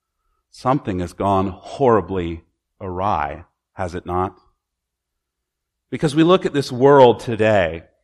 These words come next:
and we see bombs exploding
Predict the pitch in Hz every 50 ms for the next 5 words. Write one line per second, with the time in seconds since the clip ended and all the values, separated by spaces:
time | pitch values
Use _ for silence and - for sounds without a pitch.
0 | _ _ _ _ _ _ _ _ _ _ _ _ _ _ _ _ _ _ _ _
1 | 104 104 104 110 117 107 - - - 127 117 113 98 92 110 117 120 120 117 113
2 | 113 117 104 - 113 - - - - - - 120 127 127 123 117 117 113 107 104
3 | 101 107 104